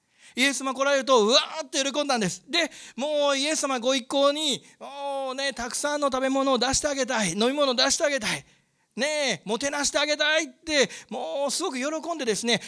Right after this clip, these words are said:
あれもこれもそれもって一生懸命やってたんですよね。走り回って、一生懸命やってたんですよ。「もうね、イエス様ね、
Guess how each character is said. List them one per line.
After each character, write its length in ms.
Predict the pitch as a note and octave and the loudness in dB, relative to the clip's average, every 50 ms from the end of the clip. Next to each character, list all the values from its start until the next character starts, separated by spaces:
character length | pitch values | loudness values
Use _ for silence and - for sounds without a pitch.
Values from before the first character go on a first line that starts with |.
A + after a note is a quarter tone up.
| - - | -10 -4
あ 160 | - C#4 D#4 | -2 0 2
れ 100 | E4+ E4 | 2 2
も 140 | D#4+ D4 A#3 | 0 -2 -2
こ 100 | C#4+ D4+ | -2 -2
れ 100 | D#4+ D#4+ | -2 -2
も 120 | D#4 C#4 | -4 -4
そ 120 | G#3+ D4+ | -4 -2
れ 120 | E4+ F4+ F4+ | -2 -2 0
も 140 | D#4+ D4 A#3 | 0 -2 -4
っ 60 | - | -4
て 100 | - A3+ | -4 -4
一 140 | C4+ C4+ - | 0 2 2
生 200 | - - G4 F#4 | 2 2 0 -2
懸 160 | C4 G4+ G4+ | -2 -2 0
命 80 | F4+ | 2
や 60 | C4+ A#3+ | 0 0
っ 20 | |
て 80 | D4 C#4 | 0 -2
た 80 | C4 | -2
ん 40 | A#3+ | -2
で 80 | G#3+ F3 | -4 -4
す 80 | F3+ | -4
よ 80 | G3+ A3 | -2 0
ね。 220 | C4 D#4 C#4 - - _ _ _ _ _ _ _ _ _ _ _ _ _ _ _ _ _ _ _ - | 0 0 -2 -2 -10 _ _ _ _ _ _ _ _ _ _ _ _ _ _ _ _ _ _ _ -2
走 240 | - B3+ A#3+ C4+ | -2 0 0 0
り 100 | C4 C4 | 0 0
回 100 | C4+ C4+ C4+ C4+ | 0 2 2 2
っ 100 | C4+ C4+ | 0 0
て、 260 | - B3 G3 D#3 - _ - _ _ _ _ _ _ _ _ _ _ _ _ _ _ _ _ _ _ _ _ _ _ _ _ _ _ _ | 0 -2 -2 -2 -4 _ -20 _ _ _ _ _ _ _ _ _ _ _ _ _ _ _ _ _ _ _ _ _ _ _ _ _ _ _
一 160 | - D4+ D#4 C#4+ | -2 0 2 2
生 140 | - F#4 F4+ | 2 2 2
懸 160 | D4+ F#4+ F4+ | 2 2 2
命 60 | D#4+ | 2
や 60 | C4+ A#3+ | 0 -2
っ 20 | |
て 80 | C4 C4+ | -2 -4
た 100 | C4+ B3+ | -6 -4
ん 40 | A#3 | -4
で 100 | F#3+ E3+ | -4 -6
す 100 | - E3 | -6 -10
よ。 140 | - - _ _ _ _ _ _ _ _ _ _ _ _ - | -12 -16 _ _ _ _ _ _ _ _ _ _ _ _ -14
「も 220 | G3+ A3 G#3+ G#3+ | -14 -12 -10 -8
う 20 | A3 | -4
ね、 160 | A#3 A#3+ A3 | -4 -4 -2
イ 100 | G3+ A3+ | -2 -2
エ 80 | B3+ | -2
ス 60 | B3 C4 | -2 -4
様 140 | C4 B3 | -6 -6
ね、 180 | A#3+ B3 A#3+ - | -4 -4 -4 -6